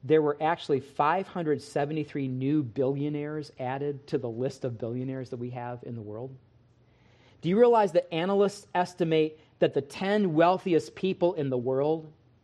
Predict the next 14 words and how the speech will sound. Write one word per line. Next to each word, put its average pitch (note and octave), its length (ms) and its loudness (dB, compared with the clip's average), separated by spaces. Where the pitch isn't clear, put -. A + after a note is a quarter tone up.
actually F#3 420 2
have D3 200 0
more C#3 280 0
money D3+ 280 -2
than B2+ 200 -2
forty D#3 380 0
percent C3+ 640 -6
of A#2+ 120 -8
the A#2+ 100 -6
poorest C#3 560 -2
people C3 380 -8
on A#2 180 -8
the A2+ 60 -10
planet? A2+ 480 -16